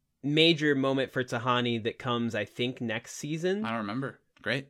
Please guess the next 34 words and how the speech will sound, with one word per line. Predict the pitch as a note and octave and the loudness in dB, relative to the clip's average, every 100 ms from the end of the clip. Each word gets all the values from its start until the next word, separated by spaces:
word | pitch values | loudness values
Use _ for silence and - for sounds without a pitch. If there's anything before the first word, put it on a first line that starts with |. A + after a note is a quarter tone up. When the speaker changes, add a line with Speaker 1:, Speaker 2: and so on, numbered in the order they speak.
| _ - | _ -8
Speaker 1:
But | A#2+ D#3+ C#3 | 4 4 6
this | D3+ D3+ | 0 2
is | F3+ E3+ | 2 0
kind | - D3+ | 2 2
of | C3+ | 2
the | |
precursor | A#2 C3+ C3 B2 A2 G#2 | 0 -2 0 0 -2 -4
to | G2 | -6
that. | F#2+ F#2+ | -6 -6
And | G2+ | -8
so | - | -4
I | A#2 C3+ | 0 0
really | A#2 A2 A#2+ B2 A#2 A2+ | 0 -2 2 2 2 0
like | G#2 G2 - | -2 -4 -6
this | G2 - - - | -6 -6 -8 -8
whole | G#2+ G2+ | -6 -6
thing | - G#2+ G2+ | -6 -8 -6
for | G2+ | -8
Tahani. | F#2+ G#2 G2+ G2 | -8 -6 -4 -4
I | G#2+ | -4
think | A#2 | -2
it's, | A#2+ - - - | -4 -4 -10 -8
it | B2 | -6
signifies | - C3+ C3 C3 A#2+ | -4 -2 0 0 -2
a | |
big | A2 B2+ A2+ | 0 0 0
moment | A2+ A2 G#2+ | -2 -2 -4
for | - A2 | -6 -6
her | A2+ G2+ F#2 - - - | -4 -4 -6 -14 -20 -6
where | A#2+ | -4
she | A#2 A#2 | -4 -2
kind | B2 A2+ | -2 -2
of | G#2+ | -2
releases | A2+ A2 A2+ A2+ A#2 G#2+ G2+ F#2+ - | -4 -2 -2 -2 -4 -4 -4 -8 -12